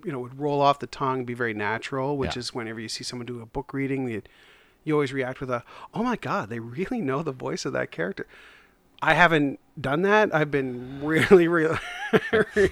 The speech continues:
Speaker 1: really
Speaker 2: <laughs>
Speaker 1: dealing with, you know, my, my kids and my wife's out of town. So,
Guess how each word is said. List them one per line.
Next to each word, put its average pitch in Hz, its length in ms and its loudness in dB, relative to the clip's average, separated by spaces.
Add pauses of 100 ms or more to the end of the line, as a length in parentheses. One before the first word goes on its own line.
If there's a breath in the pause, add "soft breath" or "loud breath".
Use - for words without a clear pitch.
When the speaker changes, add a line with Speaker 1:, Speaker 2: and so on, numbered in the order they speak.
Speaker 1:
really 208 480 2 (180 loud breath)
Speaker 2:
<laughs> - 200 0
Speaker 1:
dealing 196 320 8
with, 175 260 4
you 190 80 8
know, 151 140 4
my, 143 200 0 (160)
my 139 80 -4
kids 208 680 8
and 147 120 0
my 139 80 2
wife's 170 380 2
out 165 80 2
of 156 100 -6
town. 139 400 -4
So, 127 360 -8